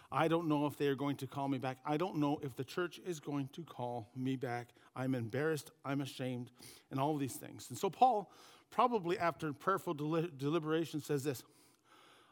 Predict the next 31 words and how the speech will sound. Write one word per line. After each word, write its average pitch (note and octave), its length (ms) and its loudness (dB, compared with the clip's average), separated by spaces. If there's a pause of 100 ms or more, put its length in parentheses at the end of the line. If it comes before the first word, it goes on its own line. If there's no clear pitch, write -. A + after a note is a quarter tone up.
(120)
"I E3 120 4
am E3+ 100 6
already G3 460 4
writing E3+ 560 2 (920)
a D3 100 2
book D#3+ 400 0
to D#3+ 100 -6
the D3+ 100 -2
church, - 460 -2 (1400)
or C#3 260 0
a D3 80 2
letter E3+ 220 2
to D#3+ 160 -6
the D3 80 -2
church E3 320 -6
of C#3 100 -6
Colossae. C3 680 -6 (1400)
What D3+ 140 2
I'm D#3 140 4
going E3+ 220 2
to D#3+ 120 -2
do E3 220 4
is C#3 120 0
I'm D3+ 200 2
going D3+ 240 2
to D3+ 140 -4
write D#3+ 360 -2 (220)
a B2+ 80 -6
letter C#3 500 -2 (720)
to C#3+ 120 -6
Philemon." C3+ 760 0